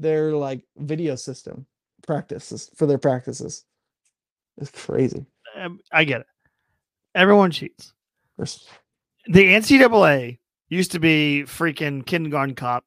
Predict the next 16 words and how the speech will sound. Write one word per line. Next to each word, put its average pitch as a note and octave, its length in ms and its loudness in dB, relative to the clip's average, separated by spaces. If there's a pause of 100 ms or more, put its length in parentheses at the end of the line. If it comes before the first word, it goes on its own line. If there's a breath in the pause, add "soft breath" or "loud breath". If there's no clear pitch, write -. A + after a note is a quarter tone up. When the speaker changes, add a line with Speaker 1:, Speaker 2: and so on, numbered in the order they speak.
(300)
Speaker 2:
Arnold C#3+ 240 -4
Schwarzenegger, B2+ 480 -8
kindergarten B2 420 -12
cop, B2+ 260 -12 (520)
doing, D#3 500 -2
do E3 140 6
whatever D#3+ 240 2
he E3 80 0
has D#3+ 160 -4
to D3+ 60 -16
do C#3 300 -6 (260 soft breath)
to D3+ 120 -8
find D#3 400 -6
the D3 60 -12
bad C#3+ 280 -8
person. B2 440 -14